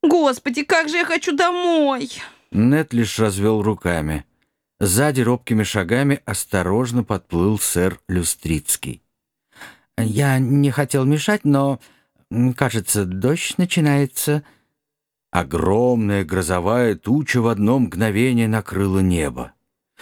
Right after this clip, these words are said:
Speaker 2: Послышались далёкие отголоски грома. Потемневший воздух напрягся,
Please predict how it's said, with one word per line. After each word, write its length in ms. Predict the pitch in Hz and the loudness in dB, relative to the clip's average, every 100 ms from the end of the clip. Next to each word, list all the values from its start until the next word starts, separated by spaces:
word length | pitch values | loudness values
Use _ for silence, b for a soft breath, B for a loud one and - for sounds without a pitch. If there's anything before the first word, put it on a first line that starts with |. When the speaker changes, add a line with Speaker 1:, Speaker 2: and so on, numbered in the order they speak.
| B | B
Speaker 2:
Послышались 640 | - - 95 85 87 90 69 | -2 0 0 -2 0 0 0
далёкие 480 | 87 87 85 87 | 0 0 0 -2
отголоски 640 | 87 85 82 80 80 - 85 | -2 -2 -2 -2 -2 -4 -4
грома. 500 | 80 90 76 62 - _ _ _ B B | 0 0 0 -6 -12 _ _ _ B B
Потемневший 640 | - - 87 85 80 - 73 | -4 0 0 0 -2 -4 -6
воздух 540 | 69 98 78 82 - | -2 -2 -2 -6 -6
напрягся, 760 | 71 - 76 98 110 - 85 | -6 -2 0 0 -2 -4 -6